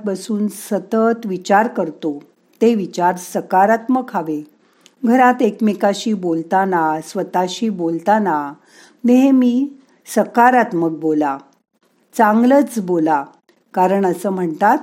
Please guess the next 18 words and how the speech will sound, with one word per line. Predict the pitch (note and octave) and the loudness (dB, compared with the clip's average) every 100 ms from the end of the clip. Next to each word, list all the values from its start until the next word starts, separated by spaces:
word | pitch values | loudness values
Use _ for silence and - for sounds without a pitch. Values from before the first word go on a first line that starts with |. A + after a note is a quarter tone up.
| - | -4
तुम्ही | G#3+ F#3+ | -4 -4
जे | F3+ F#3+ | -2 0
बोलता | F#3 G3 A#3+ - F3+ C#3+ - _ _ _ | 0 -2 -4 -2 -2 -2 -4 _ _ _
त्याला | G3+ F#3+ F#3+ | 0 4 2
वास्तू | F3+ F3 F3 - - B3+ C4+ A3+ | 4 0 0 -8 -4 -4 -4 -4
तथास्तू | - A3 A#3+ D4 - - | -4 0 2 0 -4 -2
म्हणत | G#3 D#3+ D#3+ F3 | -2 -2 -4 -6
असते. | D3+ - E3+ D3+ D3+ _ _ _ _ _ - | -10 -10 -10 -10 -12 _ _ _ _ _ 0
तरच | - D4+ D#4+ D4+ - | 4 4 4 0 0
तुम्हाला | A3 F#3 F#3+ F#3+ E3 C3 - _ | -2 0 -2 0 0 -2 -10 _
ब्रह्मांडातली | F3 F3 F#3+ F#3 G3 G#3+ G#3 F#3 F3+ F#3 F#3+ G3+ | -10 -4 -2 -2 2 2 4 0 -2 -8 -8 -8
सकारात्मक | - A3+ A3 A#3+ B3 C4 B3+ - B3+ B3 | -4 -4 -2 2 4 4 0 -2 -4 -4
ऊर्जा | G3+ E3 D3 G3 C#3+ - _ _ _ - | -6 -6 0 0 0 -4 _ _ _ -10
स्वतःकडे | - A3 A3+ A3 A3 F#3+ G3 | -2 -2 2 2 2 -2 -2
आकर्षित | G#3 G3 - G#3+ G#3 - D3+ - - | -2 -6 -2 -2 -2 0 0 0 -4
करून | F3+ E3 E3+ | -6 -4 -4
घेता | D#3+ D#3+ E3 D#3+ | -4 -4 -2 0
येईल. | D#3 D3+ D3 | -2 -4 -8